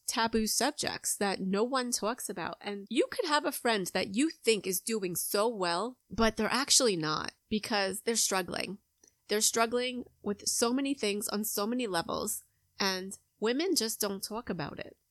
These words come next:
You know, like, even if you can tell something's wrong, you say, "What's, what's going on?" You know, a lot of time, "Nothing, I'm fine," you know. But money is one of those topics that no one talks about. And, you know, with that comparisonitis that we have, it,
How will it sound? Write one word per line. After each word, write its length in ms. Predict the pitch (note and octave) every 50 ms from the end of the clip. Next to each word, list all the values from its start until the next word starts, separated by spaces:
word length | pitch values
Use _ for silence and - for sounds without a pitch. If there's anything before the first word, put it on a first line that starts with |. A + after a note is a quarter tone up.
| _
You 140 | - G3 G3
know, 220 | F#3+ F3+ E3+ F3+ -
like, 180 | - G#3 G3+ -
even 220 | B3+ C#4 D4 A4
if 140 | G#4 F#4 -
you 120 | C4+ D4 -
can 160 | - D4 C4
tell 160 | - A3+ G#3+
something's 460 | - - G3+ A3 G#3+ G#3 G3+ G3+ -
wrong, 240 | - F3+ F3+ F#3 F#3+
you 100 | F#3+ F#3+
say, 220 | F#3+ - - F#3
"What's, 300 | F3+ G3 G3 - - -
what's 160 | - G3+ - -
going 220 | - F#3+ F#3 F3+
on?" 200 | F3 F#3 F#3 F#3+
You 80 | - F#3
know, 140 | F#3 -
a 20 | -
lot 180 | G#3 G#3 G3+
of 60 | G#3 G3+
time, 160 | - - C4
"Nothing, 400 | G#4 A4 A4 G#4+ G#4+ G4+ G4+ F#4+
I'm 100 | F#4+ F#4
fine," 440 | - - D4 D4 D4+ D4 D4+ C#4+ - -
you 120 | G#3+ A#3
know. 280 | A#3+ G#3 G3 G#3 A#3 - - -
But 300 | - A3+ A3 G#3+ - - _ -
money 420 | G#3+ A#3+ C4 D4 E4 - B4 A4 G#3+
is 160 | G3+ G3 -
one 160 | G3 A3 B3+
of 100 | D4 C4
those 220 | A3+ A3 G#3 -
topics 680 | - - - A#3 B3+ D#4 - - A3+ F#3 E3 - - -
that 220 | - G3 F3+ - -
no 280 | G#3 G#3+ A#3 B3 C#4
one 340 | D4+ C4+ A3 G#3 G#3 G#3 G#3
talks 380 | G3+ - - F#3+ F3+ - - -
about. 380 | G3 F3 F3+ - - - - _ _ - -
And, 420 | A3+ G#3+ G#3 G#3 G#3 G#3 G3+ - - -
you 120 | - C#4
know, 160 | C4 A3+ G3+ G3+
with 220 | G#3 A3+ A3 A3
that 180 | A#3 - - -
comparisonitis 1000 | - B3+ B3+ B3+ C4+ B3 B3 C4+ C#4+ C#4+ - C#4 B3 A#3+ A#3+ B3 C4+ C#4+ - -
that 180 | A#3 G#3+ A3
we 100 | G#3+ G#3+ G#3
have, 220 | G#3+ G3+ G3+ G3+
it, 80 | -